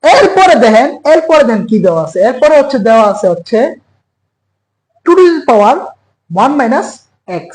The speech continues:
দুইটা পাওয়ার আছে এখানে উপরে দেন, একটা হচ্ছে ওয়ান, আরেকটা হচ্ছে এক্স, তাদের মধ্যে কি আছে? মাইনাস আছে। আচ্ছা, আপনি একটু খেয়াল করেন, আমরা যখন এইভাবে থাকি, এ স্কয়ার বা এ কিউব যখন এইভাবে থাকে,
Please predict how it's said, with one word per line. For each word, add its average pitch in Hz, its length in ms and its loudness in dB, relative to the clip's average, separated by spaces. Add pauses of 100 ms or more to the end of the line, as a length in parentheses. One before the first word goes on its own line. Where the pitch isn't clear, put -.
(840)
দুইটা 262 340 2
পাওয়ার 214 300 2
আছে 190 200 -2
এখানে 175 200 -2
উপরে 175 260 0
দেন, 160 180 -6 (180)
একটা 202 240 -6
হচ্ছে 240 160 -4
ওয়ান, 240 200 -2
আরেকটা 202 220 -4
হচ্ছে 202 180 -8
এক্স, - 280 -4
তাদের 208 180 -4
মধ্যে 220 160 -2
কি 226 120 -6
আছে? 190 240 -6 (180)
মাইনাস 185 260 -4
আছে। 156 180 -12 (400)
আচ্ছা, 277 280 -2
আপনি 302 220 -2
একটু 294 160 -4
খেয়াল 208 260 0
করেন, 180 180 -6 (100)
আমরা 285 260 0
যখন 330 260 -4 (120)
এইভাবে 320 280 0
থাকি, - 320 -8 (1040)
এ 285 180 -2
স্কয়ার 233 400 -4
বা 196 280 -2 (420)
এ 262 100 -6
কিউব 214 260 -4
যখন 226 220 -4
এইভাবে 277 240 2
থাকে, 220 300 -8